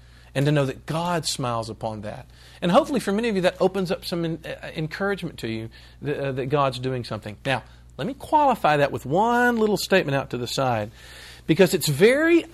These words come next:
easy when we take that one wonderful notion and pervert it to say,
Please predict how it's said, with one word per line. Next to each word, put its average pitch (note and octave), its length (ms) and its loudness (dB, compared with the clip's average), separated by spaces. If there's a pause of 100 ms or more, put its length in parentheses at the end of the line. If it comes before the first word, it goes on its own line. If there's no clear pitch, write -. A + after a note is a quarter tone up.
easy A3 640 4
when D3 180 2
we D3+ 100 4
take A3 280 -2
that G#3+ 140 2
one E3+ 440 2
wonderful F3+ 640 6
notion F3 640 -2 (500)
and E3+ 200 6
pervert F#3+ 640 4
it E3+ 180 2
to E3 120 -6
say, B2 580 0